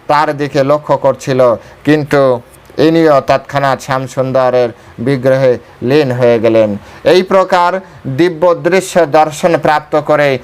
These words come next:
সকল দেবতা অত্যন্ত আশ্চর্যান্বিত হল। তাদের খুব ভালো লাগলো, হ্যাঁ, ভালোভাবে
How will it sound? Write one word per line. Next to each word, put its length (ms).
সকল 520
দেবতা 600
অত্যন্ত 540
আশ্চর্যান্বিত 880
হল। 440
তাদের 380
খুব 460
ভালো 360
লাগলো, 500
হ্যাঁ, 220
ভালোভাবে 720